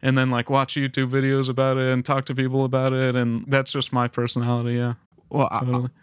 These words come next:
Speaker 2: I, yeah, I'll say, I think maybe for lack of a better term, messaging within the church, or the way we talk about foundations, like, it is a chance to ask questions. Like, that's kinda, you know, like, we're gonna go through, you're gonna learn what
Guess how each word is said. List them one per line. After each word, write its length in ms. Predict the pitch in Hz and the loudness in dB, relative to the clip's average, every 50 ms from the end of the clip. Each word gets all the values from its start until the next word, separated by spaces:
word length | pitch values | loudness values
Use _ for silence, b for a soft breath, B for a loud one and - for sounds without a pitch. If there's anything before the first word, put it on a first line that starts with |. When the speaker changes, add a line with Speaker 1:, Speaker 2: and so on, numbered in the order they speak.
| b b b | b b b
Speaker 2:
I, 60 | 147 | 0
yeah, 240 | 147 143 123 113 123 | 2 2 2 2 2
I'll 80 | 147 | 0
say, 260 | 170 - - 208 190 165 | 0 -2 -2 0 0 2
I 120 | 135 131 | 0 0
think 500 | 127 - 160 156 139 - - - - - _ _ - | 0 0 0 0 0 -2 -8 -14 -18 -18 _ _ -20
maybe 560 | 98 90 87 76 92 139 139 139 139 143 160 | -16 -16 -12 -6 -2 2 2 2 2 2 -2
for 880 | 156 - - - 143 127 120 117 113 110 107 107 101 98 98 98 101 110 b b b b b b b b _ _ _ | -4 -6 -4 0 2 2 4 4 4 4 4 4 2 2 2 0 -2 -6 b b b b b b b b _ _ _
lack 320 | - 139 131 123 120 - - | -2 0 2 2 2 0 -2
of 80 | 123 | -2
a 40 | 113 | 0
better 200 | 104 107 104 107 | 2 2 2 0
term, 360 | 104 - 117 104 104 104 101 | 0 -2 -2 -2 -2 -2 0
messaging 640 | 104 107 110 110 - 117 107 98 98 101 95 92 92 | 0 0 0 0 -2 -4 -4 -2 -2 -4 -2 -2 -2
within 220 | 101 101 - 104 | -4 -4 -4 -4
the 100 | 95 95 | -6 -6
church, 280 | 95 - 110 104 98 - | -6 -4 -6 -6 -6 -8
or 20 | |
the 80 | 101 107 | -8 -6
way 100 | 107 104 | -6 -4
we 120 | 101 104 | -4 -6
talk 260 | 101 - 101 98 98 - | -6 -4 -4 -4 -4 -4
about 280 | 107 107 101 92 90 | -4 -2 -2 -2 -2
foundations, 600 | - 101 95 92 87 92 98 101 - 85 90 90 101 | -4 -6 -6 -4 -4 -6 -6 -6 -6 -8 -8 -4 -2
like, 220 | 98 95 - B B B B B 131 - | -2 -4 -4 B B B B B -4 -2
it 120 | 139 135 | 0 2
is 220 | 139 160 185 175 | 2 2 2 2
a 80 | 156 120 101 - _ | 0 -2 -2 -6 _
chance 640 | - - - 117 117 120 120 120 117 - - - - | -8 -6 -2 0 2 2 2 0 0 -2 -4 -6 -8
to 720 | - - - - 139 143 151 151 147 139 127 110 87 - - _ _ _ _ _ _ _ _ _ _ - | -10 -12 -8 -4 -2 0 0 0 -2 -2 -4 -4 -6 -10 -14 _ _ _ _ _ _ _ _ _ _ -2
ask 260 | 110 120 135 - - | 0 0 0 -2 -2
questions. 540 | - - 156 214 220 - - - 76 - 101 | -2 0 0 0 0 -2 -4 -6 -8 -4 -4
Like, 140 | 107 101 104 | -2 -2 0
that's 140 | 113 127 - | -2 -4 -2
kinda, 260 | - 156 156 147 135 | 0 0 2 2 2
you 100 | 123 120 | 2 2
know, 120 | 117 113 | 2 2
like, 200 | 110 107 107 - | 2 2 0 -2
we're 100 | 117 117 | -4 0
gonna 180 | 110 120 120 117 | 2 2 2 2
go 240 | 107 110 107 113 117 | 4 4 4 2 2
through, 180 | - 117 113 | 0 -2 -2
you're 140 | 113 113 113 | 0 0 0
gonna 220 | 113 113 110 104 | 0 0 0 0
learn 360 | 98 98 107 110 113 113 113 110 | 0 0 2 2 4 4 4 2
what 160 | 110 107 | 2 0